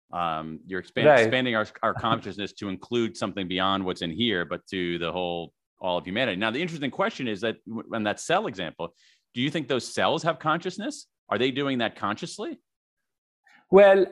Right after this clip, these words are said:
Speaker 2: uh, from my paradigm, yes, they are. But the
Speaker 1: Huh.
Speaker 2: problem comes if we try to make it an anthropomorphic consciousness, which means
Speaker 1: Okay.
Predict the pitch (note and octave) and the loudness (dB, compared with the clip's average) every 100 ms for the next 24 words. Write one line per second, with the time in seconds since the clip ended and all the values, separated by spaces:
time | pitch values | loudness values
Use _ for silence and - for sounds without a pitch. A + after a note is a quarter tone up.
0 | - D3+ - E3+ E3+ F3+ A#3 A3+ A3 G3 | -2 -4 2 2 4 4 4 2 2 0
1 | G3 F#3+ F#3+ F3+ F#3+ F#3+ D3 D3 C#3+ B2+ | 0 0 -2 0 -2 -2 0 2 2 2
2 | G#2 - C3+ C3+ - - D#3+ C#3+ D#3 D#3 | 0 -2 0 0 -2 -8 -6 -2 2 4
3 | E3 G3+ C4 A3+ F3+ G3 F#3 F#3 E3 D3+ | 6 4 4 2 0 0 0 0 -2 -2
4 | - E3 E3+ E3 E3 E3 E3 E3+ D3 C3+ | 2 2 2 2 2 4 0 -2 2 4
5 | C3 C3 C3+ C#3 D#3 E3 E3+ D#3 D3 C#3+ | 4 2 -2 -2 0 2 0 0 -4 -6
6 | C#3+ C#3+ C3+ C#3 C#3+ D#3 - C#3+ C3 - | -2 -4 -2 0 2 2 2 2 2 -4
7 | - _ D3+ C#3 - A2 - G2+ D3+ C#3 | -20 _ 2 2 2 0 0 -6 -4 -4
8 | D3+ D3+ D3+ D3+ C#3+ D#3+ D3+ B2+ | -4 -4 -4 -6 -2 2 2 2